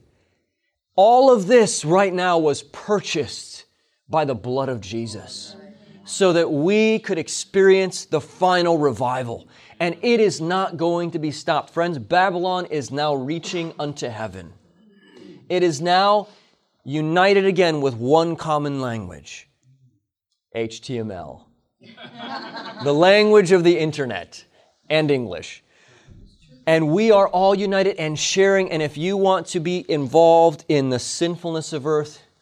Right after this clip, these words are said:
whatever you want, it's there. And it is fast becoming so corrupted that it cannot go on for much longer.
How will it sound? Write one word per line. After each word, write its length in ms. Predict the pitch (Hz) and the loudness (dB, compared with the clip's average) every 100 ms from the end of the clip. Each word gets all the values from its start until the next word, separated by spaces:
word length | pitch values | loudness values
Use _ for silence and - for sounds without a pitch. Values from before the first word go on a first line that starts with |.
| _ | _
whatever 520 | - 131 147 160 165 170 | -8 -4 0 0 0 -4
you 220 | 160 160 | -4 -4
want, 600 | 143 147 139 120 - - _ _ _ | -4 -4 -6 -10 -16 -20 _ _ _
it's 240 | 139 120 - | -8 -8 -6
there. 480 | 123 110 87 - _ _ _ - - _ | -6 -6 -8 -16 _ _ _ -20 -20 _
And 200 | 160 160 | -2 0
it 160 | 208 202 | 4 6
is 220 | 185 - | 6 2
fast 960 | - - - 190 202 202 165 120 - 135 | -8 -10 -2 2 2 2 0 -4 -12 -10
becoming 420 | 147 180 165 143 | -8 -4 -4 -4
so 540 | 120 - 175 196 220 | -8 -4 0 4 4
corrupted 800 | 220 - 185 170 196 196 156 123 - _ | 2 -2 -6 -4 -4 -6 -6 -6 -8 _
that 140 | - 151 | -6 -6
it 100 | 160 | -6
cannot 640 | 170 147 151 185 208 165 | -6 -2 4 4 4 2
go 240 | 175 202 | 2 4
on 380 | 180 190 196 165 | 4 2 2 2
for 120 | 151 | -2
much 280 | 165 170 160 | 0 0 0
longer. 480 | 147 160 151 117 92 | 2 4 4 -2 -8